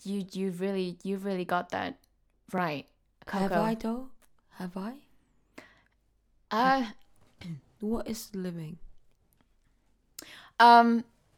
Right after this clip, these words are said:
Speaker 1: uh, Coco, I, uh, I know you, you must be, uh, super
Speaker 2: Is
Speaker 1: busy
Speaker 2: living
Speaker 1: right now.
Speaker 2: just breathing or doing something meaningful?
Speaker 1: Doing something meaningful, exactly. Coco, let me just ask you this one question first.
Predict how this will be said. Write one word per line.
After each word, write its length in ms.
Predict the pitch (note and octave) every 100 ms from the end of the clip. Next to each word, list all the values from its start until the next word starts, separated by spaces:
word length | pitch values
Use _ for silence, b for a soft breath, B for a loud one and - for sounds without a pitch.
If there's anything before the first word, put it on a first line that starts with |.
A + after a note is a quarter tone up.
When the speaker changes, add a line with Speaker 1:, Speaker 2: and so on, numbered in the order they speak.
| _ _ - _ _ _
Speaker 1:
uh, 300 | A3 G#3+ G3+
Coco, 360 | G3+ G#3 F#3+ F3
I, 220 | A3 B3 A#3+ - -
uh, 340 | A#3+ A#3+ A#3+
I 240 | - A3+ B3
know 360 | G3+ G#3 G#3+ A3+
you, 580 | G#3+ G#3 G3 F#3+ F#3+
you 260 | G3 F#3+ G3
must 260 | G3 G3 -
be, 300 | F#3 F3 F3+
uh, 60 | F3
super 640 | - A#3+ A#3+ - F#3+ F#3 -
Speaker 2:
Is 240 | - G3 -
Speaker 1:
busy 300 | A#3 A#3+ A3
Speaker 2:
living 120 | G3
Speaker 1:
right 180 | F3+ F3
now. 140 | F3+
Speaker 2:
just 320 | F3+ F3+ A#3+ C4+
breathing 500 | G3 G3 A3+ C4 D4 - - _ _
or 540 | - F#3 F3+ F3+ F#3 F3+ _ _ _
doing 360 | - G3 G#3+ F#3+
something 560 | - F3 F3 F3 E3+ E3 - G3
meaningful? 720 | F#3+ G3+ F3+ - F3 E3+ E3 -
Speaker 1:
Doing 440 | A3 A#3 B3 B3+
something 640 | B3+ B3+ B3+ - B3 A3+ A3
meaningful, 960 | A#3 D4 D4+ A#3+ A3 - G3 F#3+ F#3
exactly. 960 | F#3 G#3 - - A#3 B3+ C#4+ - A3+ G3
Coco, 360 | F#3+ B3+ B3+ A3+
let 120 | B3+
me 100 | C4+
just 180 | C#4 C4
ask 260 | C4 C4+ -
you 100 | C4+
this 200 | C4 B3+
one 160 | C4 B3+
question 360 | C#4 B3+ G#3+ G3+
first. 320 | G#3 G3+